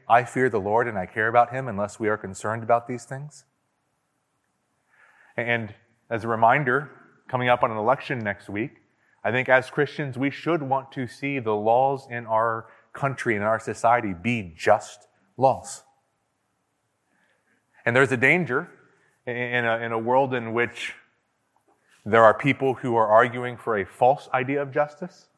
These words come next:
for us to then dismiss the idea of justice entirely. As Christians, we should care about true justice,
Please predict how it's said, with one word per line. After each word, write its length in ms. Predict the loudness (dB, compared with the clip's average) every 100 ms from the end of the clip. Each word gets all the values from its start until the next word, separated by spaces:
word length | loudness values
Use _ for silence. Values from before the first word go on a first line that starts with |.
| _ _ _ _ _ _ _ _ _ _ _ _ _ _ _ _ _
for 200 | -2 4
us 240 | 4 2 -8
to 440 | -4 -2 -4 -6 _ _
then 160 | -6 -4
dismiss 400 | -4 -6 -8 -2
the 100 | 0
idea 200 | 2 0
of 80 | -2
justice 400 | -4 -4 -16 -16
entirely. 420 | -2 -2 -2 -14 _ _ _ _ _ _ _ _ _ _ _ _ _ _ _ _ _ _ 0
As 200 | 0 4
Christians, 560 | 2 2 0 -4 -4 -4
we 140 | -4
should 360 | -2 -4 -4 -6
care 300 | -8 -10 -14 _ _ _ -2
about 640 | 0 0 -4 -18 _ -4
true 200 | -2 0
justice, 600 | -2 -8 -12 -20 -20